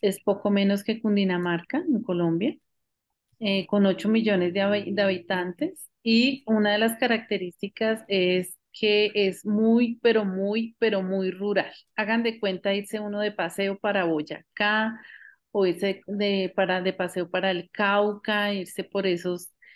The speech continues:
sitios tan hermosos que tiene nuestro país. Pues aquí hay mucho, mucho, digamos, mucho verde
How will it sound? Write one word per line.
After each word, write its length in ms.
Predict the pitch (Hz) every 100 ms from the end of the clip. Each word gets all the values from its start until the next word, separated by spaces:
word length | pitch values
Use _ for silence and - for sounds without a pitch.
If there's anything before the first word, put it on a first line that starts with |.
| - _
sitios 560 | - - 202 - 196 -
tan 180 | 202 185
hermosos 600 | 175 185 185 185 190 -
que 120 | 202
tiene 340 | 196 175 175
nuestro 380 | 180 180 202 190
país. 640 | 185 170 190 226 262 262 -
Pues 280 | 180 165 - -
aquí 360 | 185 - 175
hay 160 | 170 185
mucho, 500 | 202 220 220 - 233
mucho, 580 | 226 208 202 - 208 202
digamos, 420 | 202 185 175 175
mucho 340 | 196 202 - 214
verde 640 | 220 196 170 170 311